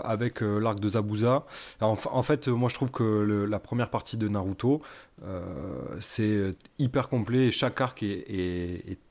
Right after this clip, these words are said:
est très, très, euh, puissant et incroyable. Mais c'est vrai que celui-là, euh, je trouve que, euh, il, il a quelque chose en plus parce que, en fait, il apporte quasiment, euh,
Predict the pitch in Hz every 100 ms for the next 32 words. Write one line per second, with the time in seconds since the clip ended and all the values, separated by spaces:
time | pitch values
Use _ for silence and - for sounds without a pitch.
0 | - 104 - - - 120 - 107 95 87
1 | 90 87 - _ _ - 117 - 113 104
2 | 98 95 104 110 139 - - - - 107
3 | 117 127 127 143 - 123 120 143 - -
4 | - 101 98 95 - 135 127 117 104 98
5 | 95 95 95 98 92 98 92 101 107 127
6 | - 143 127 - 135 147 - - 113 104
7 | 98 127 131 110 135 127 - 113 101 117
8 | 123 110